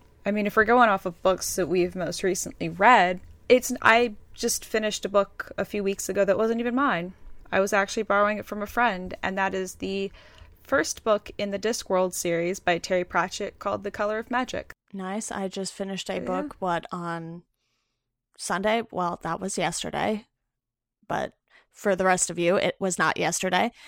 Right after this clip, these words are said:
Speaker 2: But I just finished the Checklist Manifesto, which was not quite what I thought it was going to be, but it was still a li-, interesting enough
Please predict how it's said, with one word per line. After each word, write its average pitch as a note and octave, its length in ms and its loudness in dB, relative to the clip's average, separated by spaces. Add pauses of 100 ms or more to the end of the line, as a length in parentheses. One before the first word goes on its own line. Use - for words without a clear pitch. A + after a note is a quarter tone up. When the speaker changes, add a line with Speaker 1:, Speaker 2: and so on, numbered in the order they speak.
(160)
Speaker 2:
But G3+ 100 4
I F#3+ 140 6
just F#3 260 0
finished F3+ 380 -2
the F3+ 320 0
Checklist F#3 480 0
Manifesto, D#3+ 720 2
which F3+ 400 -2
was E3+ 460 0 (1040)
not C#4+ 340 2
quite - 300 4
what D#4+ 140 4
I D#4 120 6
thought D#4 220 4
it D4 60 0
was D4 140 -2
going D4 220 0
to D4 60 -4
be, D4 220 0
but A#3+ 160 2
it G3+ 40 2
was G3 140 0
still A3+ 500 2 (120)
a F#3+ 60 -2
li-, G3+ 180 2 (220)
interesting B3 580 4
enough G#3+ 340 2